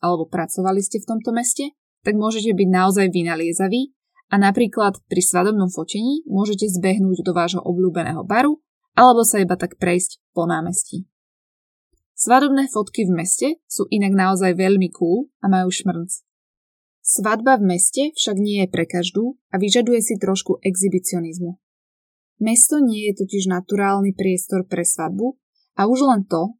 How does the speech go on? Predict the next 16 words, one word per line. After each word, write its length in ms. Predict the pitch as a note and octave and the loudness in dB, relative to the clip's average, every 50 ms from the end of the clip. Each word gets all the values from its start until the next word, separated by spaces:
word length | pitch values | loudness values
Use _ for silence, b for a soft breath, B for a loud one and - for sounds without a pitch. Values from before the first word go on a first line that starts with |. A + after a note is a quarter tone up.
| _ - | _ -6
ako 240 | F#3 F#3+ - G3 | -4 0 0 0
budete 320 | F#3 F#3 G3 F#3+ F#3+ - - - | 2 4 4 2 2 0 -6 -6
oblečení, 720 | F3 F3 F#3 F#3 F#3 F#3 - G3 F#3 G3 A3+ B3 C4 - _ | -2 0 0 0 0 -2 -2 -2 0 0 0 -2 -4 -8 _
bude 240 | G3+ G#3 F#3+ G3 G3 | -2 0 2 4 2
na 160 | G3 A3 A#3 | 2 2 0
sto 160 | - - B3 | 0 0 0
metrov 400 | G#3+ G3 F#3+ F#3+ G3 F#3+ F#3 F#3+ | 0 0 -2 0 0 -2 -2 -2
kričať, 480 | - F3+ D#3+ E3 - A3 A#3 B3 - _ _ | -2 -4 -4 -2 -4 -6 -6 -6 -8 _ _
čo 160 | - - - | -6 -6 -4
asi 240 | - - - - G3+ | 0 2 2 2 2
nie 280 | F#3+ F#3+ F#3+ F#3+ F#3+ G3 G#3 G#3 | 2 2 2 0 -2 -2 -2 -2
je 60 | G3+ G3 F#3 - _ _ _ _ | -4 -4 -6 -8 _ _ _ _
niečo 640 | F#3+ G3 G3 F#3+ F3+ F3+ F#3 - G3+ F#3 F3+ F3 - _ _ | 0 0 2 0 0 -2 -2 0 0 0 0 -2 -4 _ _
pre 240 | F#3+ F3+ E3+ F3 | 0 0 0 0
handlivejšie 720 | G3 F#3+ F#3 F3 F3+ F3+ F3 F3 D#3+ E3 D#3+ E3 - - E3+ | -2 -2 -2 -2 -2 0 0 0 0 -2 -4 -4 -4 -6 -4
páry. 400 | - E3+ D#3+ - F3 - - F3+ | -2 -2 -2 -2 -2 -4 -8 -12